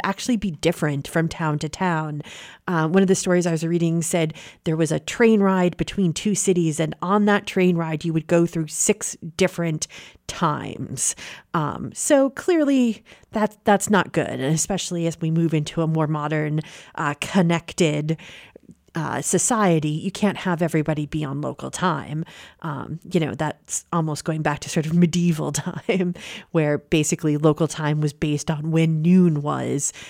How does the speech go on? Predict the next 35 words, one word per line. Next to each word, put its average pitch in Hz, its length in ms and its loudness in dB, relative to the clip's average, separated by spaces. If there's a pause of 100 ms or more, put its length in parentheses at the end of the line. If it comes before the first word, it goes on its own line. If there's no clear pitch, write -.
(200)
uh, 143 240 -2
where 156 280 0
you 151 200 -2
were 165 260 4
geographically. 139 920 -6 (1040)
And 202 200 2
so 175 380 4
in 180 180 0
nineteen 214 360 0
sixty-six, - 720 -4 (420)
Congress 208 460 0
passed - 460 -10
the 170 80 0
Uniform 196 680 2
Time 240 440 -2 (120)
Act, - 380 -14 (340)
which - 220 -6
set - 480 -4
the 302 120 2
time 156 520 -2
of - 180 -6
daylight 156 380 -2
savings 160 440 -4
for 214 160 -4
most 156 340 0
of 147 80 -4
the - 60 -4
country. - 580 -2 (400)
I 190 40 -8
say 190 160 2
most 208 400 4
of 208 80 -2
the 175 60 -2
country 139 600 -8
because - 760 -6